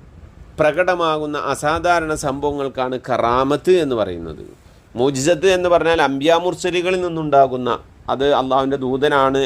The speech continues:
എന്നതിനുള്ള, ആ, തെളിയിക്കാൻ വേണ്ടി കൊടുക്കുന്ന അസാധാരണ സംഭവങ്ങൾക്കാണ് മുഅ്ജിസത്ത് എന്ന് പറയാം. എന്നാൽ കറാമത്ത് എന്ന് പറയുന്നത്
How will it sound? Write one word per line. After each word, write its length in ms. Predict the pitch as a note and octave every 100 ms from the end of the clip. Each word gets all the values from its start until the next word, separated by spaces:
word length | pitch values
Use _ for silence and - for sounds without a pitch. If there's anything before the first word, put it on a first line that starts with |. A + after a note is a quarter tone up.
| G#2+
എന്നതിനുള്ള, 540 | B2+ B2+ B2 B2 B2 B2+ B2 - - _ - -
ആ, 40 | B2 B2 A#2+ A#2+ G#2 C3+
തെളിയിക്കാൻ 420 | C3+ C#3+ C#3+ C3+
വേണ്ടി 200 | B2+ B2 B2
കൊടുക്കുന്ന 340 | A#2 A2+ B2
അസാധാരണ 500 | B2 B2+ A#2 A#2+ A#2+ A2+
സംഭവങ്ങൾക്കാണ് 640 | A#2 A#2 A#2 A#2 A2+ A#2+
മുഅ്ജിസത്ത് 520 | C#3+ F3+ E3 D#3+ C#3 C#3+
എന്ന് 120 | A2+ A2
പറയാം. 280 | G2+ G2 F#2 - - - - -
എന്നാൽ 300 | D3+ D#3 D#3+ D#3+ - - - - - _ - _ _ - - - - - - - - -
കറാമത്ത് 560 | B2+ B2 C#3+ F3 F3+ G3+
എന്ന് 140 | F#3+ F#3
പറയുന്നത് 420 | F3 D#3+ D#3